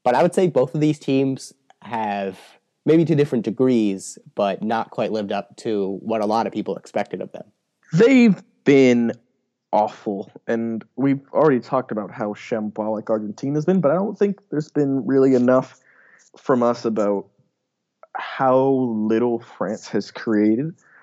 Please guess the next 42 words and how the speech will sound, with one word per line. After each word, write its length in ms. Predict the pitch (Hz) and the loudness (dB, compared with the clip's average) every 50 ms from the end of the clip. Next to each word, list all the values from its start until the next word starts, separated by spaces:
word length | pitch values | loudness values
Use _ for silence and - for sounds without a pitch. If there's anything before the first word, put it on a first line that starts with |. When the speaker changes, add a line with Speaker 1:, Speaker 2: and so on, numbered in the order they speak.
| - _ _ _ | -20 _ _ _
Speaker 2:
with 320 | 120 123 135 139 135 135 | 0 4 4 4 4 2
the, 320 | - 135 123 123 120 113 - - | -2 0 4 4 6 4 4 2
the 120 | 123 123 | 0 -2
players 480 | 123 - - - 120 113 117 113 110 104 | -2 -2 0 0 2 2 2 2 0 0
they 140 | 110 104 | 0 0
have. 320 | 107 107 113 110 98 87 92 | 0 0 0 0 0 -2 -2
I 40 | 92 | -4
mean, 220 | 98 92 95 98 | -4 -6 -6 -6
you 80 | 101 107 | -8 -8
have 220 | 117 117 107 107 | -8 -8 -8 -8
a 80 | 107 98 | -8 -10
players 640 | - - 113 107 107 107 104 101 104 104 - - - | -8 -4 -2 -2 0 0 0 -2 -2 -4 -6 -6 -4
like 260 | 101 95 92 76 - _ _ _ - _ _ _ _ - | -2 -2 -2 -4 -8 _ _ _ -20 _ _ _ _ -14
Griezmann, 640 | 113 - 127 131 131 127 117 110 110 107 101 101 98 | -8 0 2 4 6 6 4 2 0 0 0 0 0
Dembele, 720 | 107 107 107 101 120 123 123 117 113 104 101 101 101 104 | 0 0 2 2 4 4 4 6 4 4 4 2 2 0
Mbappe, 500 | 95 123 120 113 113 - - 107 95 95 | 0 0 0 0 0 0 0 0 0 0
Lamar, 480 | 95 101 110 110 113 113 110 107 107 101 | 0 0 0 2 2 2 2 2 2 0
Pogba, 760 | - - - - 117 113 104 - 110 110 104 101 95 90 92 _ _ _ _ _ _ _ _ _ _ - | -2 -4 -2 -2 -2 -2 -2 -2 0 0 0 0 -2 -4 -8 _ _ _ _ _ _ _ _ _ _ -6
uh, 320 | - 101 98 92 95 95 | -4 -2 0 0 0 0
Matuidi 680 | 95 101 107 107 107 - - - 131 127 127 123 120 117 | 0 0 -2 -2 -2 -4 -2 0 2 2 4 4 2 2
if 140 | 110 107 - | 0 0 -2
you 80 | 110 | -2
want, 300 | 107 107 104 104 95 - | 0 0 0 -2 -2 -4
Tolisso 480 | - - 107 113 120 113 117 - 107 98 | -6 -4 -2 -2 -2 -2 -2 -2 -2 -2
if 100 | 95 - | 0 0
you 100 | 104 98 | 0 0
want. 280 | 101 101 98 98 101 98 | 2 2 2 2 0 0
Giroud's 440 | 104 107 107 123 139 135 131 123 117 | 0 2 2 4 6 6 4 4 2
a 80 | 113 | 2
good 160 | 107 110 107 107 | 2 2 2 2
hold-up 380 | 101 123 123 117 110 107 98 | 2 2 2 4 2 2 0
man. 280 | 98 104 104 101 101 104 | 0 0 0 2 2 2
You'd 160 | 123 143 156 | 2 0 0
think 380 | - - 202 214 220 233 220 - | 0 2 2 4 4 4 4 2
that 160 | 208 - - | 2 2 4
this 180 | 135 143 - - | 2 0 2 0
would 100 | 139 135 | 0 2
be 120 | 117 110 | 4 4
a 60 | 110 | 4
team 400 | 107 - - 131 131 131 123 120 | 2 0 0 2 2 2 2 2
that 180 | 117 113 110 107 | 4 4 4 4
is 220 | 110 110 107 - | 4 0 -2 -4